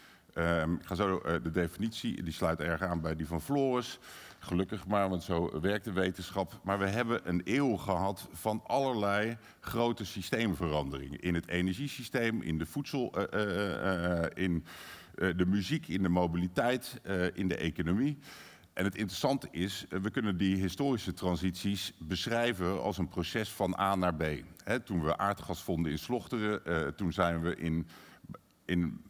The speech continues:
tien, vijftien jaar in Nederland in de huishoudens overgestapt van, eh, kolen naar aardgas. Na de Tweede Wereldoorlog, hè, we, eh, die eindigde met een honger-, hongerwinter, eh, was het nationale sentiment nooit meer honger.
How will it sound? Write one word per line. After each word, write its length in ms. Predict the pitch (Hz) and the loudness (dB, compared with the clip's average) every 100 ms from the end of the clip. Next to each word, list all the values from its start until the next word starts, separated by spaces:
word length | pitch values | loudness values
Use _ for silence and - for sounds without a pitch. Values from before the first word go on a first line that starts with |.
| - - | -20 -2
tien, 260 | 127 110 | 2 2
vijftien 500 | 95 110 117 - 95 | 2 2 2 0 2
jaar 440 | 90 87 92 101 - | 4 4 4 2 -4
in 140 | 85 | 0
Nederland 640 | 87 92 92 87 92 92 - | 2 4 4 2 2 0 -4
in 300 | 78 80 - - 73 | -4 -2 -4 -6 -4
de 80 | 80 | -2
huishoudens 640 | 90 113 117 107 101 92 | 0 -2 -2 -2 -2 -2
overgestapt 800 | 95 98 95 90 - 92 87 - | 0 -2 -2 -10 -2 0 -2 -4
van, 360 | - 80 82 | 0 2 2
eh, 100 | - 78 | 0 -2
kolen 340 | - 101 104 90 | 0 2 2 2
naar 100 | 92 | 2
aardgas. 580 | 107 92 - 71 - - - - - - - | 0 0 -4 -8 -10 -18 -20 -20 -20 -20 -2
Na 200 | 101 98 | 2 2
de 120 | 82 | 2
Tweede 300 | - 87 78 | 0 0 0
Wereldoorlog, 840 | 98 117 113 85 104 110 110 - | 0 2 0 0 2 2 0 -4
hè, 200 | - 104 | -2 0
we, 200 | 98 82 | 2 0
eh, 160 | - 82 82 | 2 0 0
die 160 | 82 | 0
eindigde 400 | 82 95 90 - | 2 2 2 2
met 140 | 90 90 | 2 4
een 100 | 98 | 4
honger-, 360 | 123 131 123 | 2 0 -2
hongerwinter, 840 | - 98 131 120 117 113 104 110 107 - - - - - | -2 0 2 2 4 2 2 0 -2 -6 -16 -16 -18 -4
eh, 120 | 87 - | -2 -2
was 280 | 95 104 101 | 2 2 2
het 160 | 90 | 0
nationale 540 | 90 - - 104 90 82 | 2 0 2 4 4 2
sentiment 580 | 113 87 95 87 80 | 0 0 2 2 2
nooit 240 | 90 87 76 | 4 2 4
meer 160 | 87 | 2
honger. 420 | 92 139 135 131 | 4 4 4 2